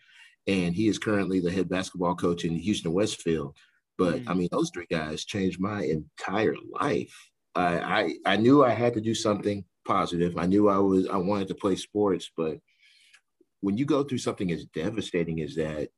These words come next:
Speaker 1: you know, it, it can really aff-, affect your confidence. So my mom got sick when I was sixteen, uh, and it came out of nowhere. She was, she was young, you know, still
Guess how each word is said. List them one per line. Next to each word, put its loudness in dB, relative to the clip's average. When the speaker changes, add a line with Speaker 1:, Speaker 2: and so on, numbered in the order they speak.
Speaker 1:
you 2
know, 4
it, 6
it 0
can 0
really 4
aff-, -4
affect -2
your -10
confidence. -4
So 2
my 2
mom 4
got 4
sick 2
when 2
I 2
was -2
sixteen, -4
uh, 4
and -2
it -6
came 2
out 6
of 2
nowhere. 2
She -2
was, -2
she -2
was -2
young, 0
you -8
know, 4
still 4